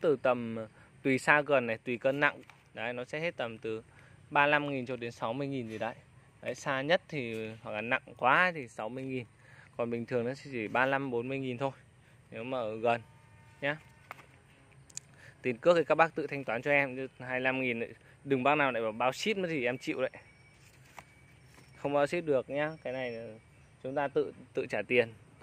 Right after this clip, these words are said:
cước, tự trả tiền cước bưu điện. Rồi, em xin chào mọi người nhá.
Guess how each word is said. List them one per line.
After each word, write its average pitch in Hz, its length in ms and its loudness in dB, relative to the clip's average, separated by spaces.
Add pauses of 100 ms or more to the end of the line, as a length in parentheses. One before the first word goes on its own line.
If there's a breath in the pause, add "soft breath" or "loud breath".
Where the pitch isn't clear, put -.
cước, 165 180 10 (920 loud breath)
tự 143 120 -4
trả 117 120 -2
tiền 113 140 -8
cước 160 140 0
bưu 156 100 -2
điện. 147 200 4 (280)
Rồi, 117 160 -8 (220)
em 127 160 -8
xin 135 160 -6
chào 123 160 -2
mọi 117 120 -6
người 120 200 4
nhá. 151 160 4